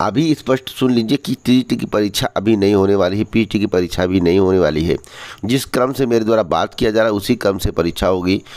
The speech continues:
बातें गलत निकल जाए, पहले परीक्षा हो जाए, बहुत अच्छी बात है, लेकिन मेरी करंट की जानकारी जो कह रही है,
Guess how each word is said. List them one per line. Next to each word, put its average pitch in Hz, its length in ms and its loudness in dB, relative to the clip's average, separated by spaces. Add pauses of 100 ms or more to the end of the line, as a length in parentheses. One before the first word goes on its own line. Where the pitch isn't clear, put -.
(240)
बातें 104 480 -2
गलत 110 260 0
निकल 127 260 0
जाए, 143 160 0
पहले 104 280 0
परीक्षा 110 360 -2
हो 113 100 -2
जाए, 113 140 0
बहुत 85 240 -2
अच्छी 98 240 -2
बात 110 220 0
है, 135 60 -2
लेकिन 127 260 -2
मेरी 123 240 2
करंट 127 380 -2
की 139 120 0
जानकारी 110 420 0
जो 98 160 0
कह 117 180 0
रही 98 220 0
है, 82 60 0